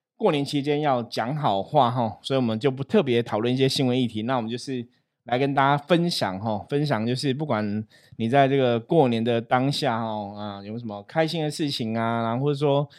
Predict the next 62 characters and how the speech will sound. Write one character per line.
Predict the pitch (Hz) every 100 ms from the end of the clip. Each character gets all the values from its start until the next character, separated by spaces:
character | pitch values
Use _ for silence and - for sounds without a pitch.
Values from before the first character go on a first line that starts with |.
| - _
这 | 135
个 | 131 120 113 107
人 | 139 135
生 | 156 196 190
的 | 139
经 | 120 151 151
验 | 151 123
历 | 139 127
练 | 131 98
吼， | 98 90 _ _ _ _
我 | 156
一 |
直 | 233 226
觉 | 185 165
得 | 160
通 | 170
灵 | 180
人 | 135 135
看 | 156
世 | 143 151
界， | 147 135
基 | 175
本 | 143
上 | 139
来 | 117 110
讲 | 113 104 95
吼， | 107
我 | 101 98
们 | 107 107
希 | 110
望 | 151 135
说 | 135 131 131 135 _ _ _ _ _ _
在 | 214 156
人 | 143 143 160
生 | 160 165
中 | 160 160 151
啊， | 147
你 | 147 117
的 | 113 117
很 | 117 113
多 | 135 151 151
的 | 143 120 113
经 | 107 175 175 170
历 | 180 139
啊， | 120 104
吼， | 120 113 -
故 | - 151
事 | 139 160 135
历 | 131 151 131
练， | 143 113
它 | 113 147
其 | 147 135
实 | 120 117
也 | 104
算 | 131
是 | 123 139 123
修 | 123 - 165 160
行 | 120
的 | 107 110
一 | 117
环 | 117 92 87
哦。 | 95 95